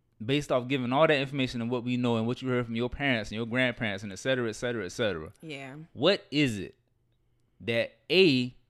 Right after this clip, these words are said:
Speaker 1: makes you feel so fearful in the first place
Speaker 2: Mm-hmm.
Speaker 1: from when this all was going down? And B, what is it about this vaccine that now makes you feel so emboldened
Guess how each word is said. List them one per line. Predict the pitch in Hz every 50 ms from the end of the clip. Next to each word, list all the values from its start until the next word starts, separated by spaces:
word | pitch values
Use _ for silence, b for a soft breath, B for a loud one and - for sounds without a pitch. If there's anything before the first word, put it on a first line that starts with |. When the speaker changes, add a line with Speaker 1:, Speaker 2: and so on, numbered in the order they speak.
| _ _ _ _ _ _ _ _ _
Speaker 1:
makes | 104 110 143 156 147 - 165
you | 156
feel | - - 151 147 147
so | - - 139 135
fearful | 131 - - 156 170 170 175 - - 139 135 135 127 110 - - _ _ _ -
in | 127 131 123
the | 113
first | 110 - 156 165 180 170 - -
place | - 107 98 95 98 113 - - _ _ _ _ _ -
Speaker 2:
Mm-hmm. | 151 151 170 160 151 151 147 165 - -
Speaker 1:
from | - - 143 127 127
when | 131 135 131
this | 135 127 -
all | 151 135 135 127
was | 120 120
going | 113 123 131 123 120 117 117
down? | 131 147 156 143 131 117 113 -
And | 107 110 104 95 98
B, | 120 165 190 190 160 147 143 - _ _ _ _ _ _ _ _ _
what | 113 135 156
is | 170 165 147 139
it | 147 131
about | 127 120 139 131 - 120
this | 127 120 117
vaccine | 117 139 139 123 - - - 160 147 131
that | 123 113 113
now | 123 131 135 131
makes | 127 131 131 120 120 - -
you | 139 127
feel | 127 117 - - 143 135 127
so | - 139 127 -
emboldened | 123 120 117 113 104 123 143 165 175 147 117 107 104 107 117 123